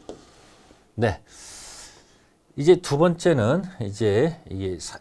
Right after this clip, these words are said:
수선 유지를 누가 하느냐 하는 얘기죠. 사용수익을 을이 갑한테 요구하는 거니까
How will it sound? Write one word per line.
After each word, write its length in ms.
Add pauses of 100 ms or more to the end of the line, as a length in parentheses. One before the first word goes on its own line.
(120)
수선 640
유지를 560
누가 340
하느냐 460
하는 320
얘기죠. 440 (4000)
사용수익을 640
을이 300
갑한테 680
요구하는 480
거니까 760